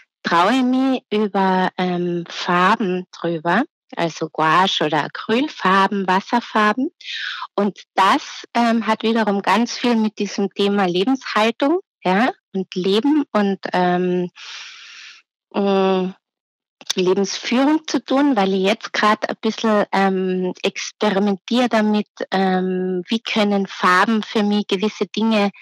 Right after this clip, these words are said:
ausdrücken. Und das ist ganz was Neues für mich, weil ich ja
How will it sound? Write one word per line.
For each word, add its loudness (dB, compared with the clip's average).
ausdrücken. 0
Und -2
das -4
ist -8
ganz 2
was -2
Neues 2
für 0
mich, 0
weil 2
ich 2
ja 0